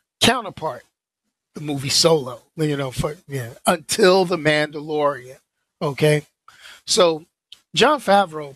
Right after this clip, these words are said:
pretty much is playing the fixer for many plot holes and giving some fan service,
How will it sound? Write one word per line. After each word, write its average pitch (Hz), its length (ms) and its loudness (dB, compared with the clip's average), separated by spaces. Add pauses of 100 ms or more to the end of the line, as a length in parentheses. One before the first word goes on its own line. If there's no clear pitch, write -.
pretty 285 240 4
much 180 480 0
is 190 140 -4
playing 180 500 0 (140)
the 175 120 0
fixer 160 460 -2 (240)
for 196 140 -6
many 196 320 0
plot 185 360 0
holes 160 540 -8 (240)
and 160 460 0 (420)
giving 240 300 2
some 180 160 0
fan 190 400 2
service, 147 680 -4